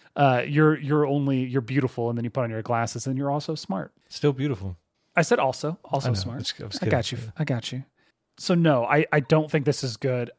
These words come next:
Speaker 1: I, if we're gonna compare it to similar things like Alien Warfare or Cyborg X, I think this is one of the worst ones we've seen. It's not, it's not the Asylum film we accidentally watched. It's not
Speaker 2: Yeah.
Speaker 1: that. It's just, eh.
Speaker 2: I think the other thing is
Speaker 1: Boring.
Speaker 2: with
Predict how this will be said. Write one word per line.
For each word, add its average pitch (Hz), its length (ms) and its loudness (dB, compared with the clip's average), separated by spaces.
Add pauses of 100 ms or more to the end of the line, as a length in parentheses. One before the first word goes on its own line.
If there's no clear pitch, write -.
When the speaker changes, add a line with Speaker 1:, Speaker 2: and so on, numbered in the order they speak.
(100)
Speaker 1:
I, 123 160 -8
if 151 160 -4
we're 151 140 4
gonna 165 140 4
compare 147 440 2
it 135 80 -4
to - 80 -4
similar 135 420 0
things 123 380 -4
like 127 160 -6
Alien 120 400 -8
Warfare 113 480 -6
or 123 100 -10
Cyborg 120 560 -4
X, 110 320 -6
I 131 80 2
think 123 220 -4
this - 200 -6
is - 320 -8 (120)
one 135 260 4
of 131 80 4
the 127 60 2
worst 113 260 -4
ones 107 160 -12
we've 107 140 -14
seen. 107 280 -12
It's 165 160 0
not, 233 300 4
it's 160 140 -4
not 208 180 0
the 214 120 2
Asylum 165 500 6
film 139 320 6
we 135 100 4
accidentally 120 520 -2
watched. 107 440 -8 (220)
It's - 160 -10
not 139 180 -2
Speaker 2:
Yeah. 135 60 -10 (120)
Speaker 1:
that. - 260 -6 (540)
It's - 160 -8
just, - 300 -4 (260)
eh. 208 600 2 (180)
Speaker 2:
I 180 80 4
think 262 280 0
the 156 160 6
other 147 180 6
thing 147 320 4
is 143 220 6
Speaker 1:
Boring. 135 180 6
Speaker 2:
with - 200 -2